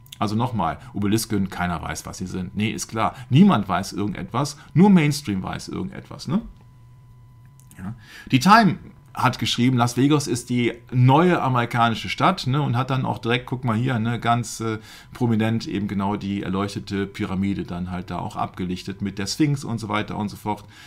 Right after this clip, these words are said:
ja, mit ihren Klauen und so weiter, die auch hier einen ganz heidnischen und, äh, Hintergrund natürlich hat, wo auch niemand genau weiß, wie sie früher mal ausgesehen hat. Aber Pyramiden gab's lange schon vorher, ne? Hier ist eine aus Wilhelmsbad. Nein, wir sind nicht in den Vereinigten Staaten.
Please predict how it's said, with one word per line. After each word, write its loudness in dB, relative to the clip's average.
ja, 2
mit 0
ihren -2
Klauen 0
und -2
so -14
weiter, -2
die -4
auch -6
hier 0
einen 0
ganz -2
heidnischen -2
und, -4
äh, -6
Hintergrund 0
natürlich -4
hat, -2
wo 0
auch 2
niemand 2
genau -2
weiß, -2
wie -4
sie -8
früher -4
mal -2
ausgesehen -2
hat. -4
Aber 2
Pyramiden 2
gab's 0
lange 4
schon -4
vorher, -4
ne? -2
Hier 4
ist -2
eine 2
aus -6
Wilhelmsbad. -2
Nein, -2
wir -4
sind -4
nicht -4
in 0
den -2
Vereinigten -6
Staaten. -6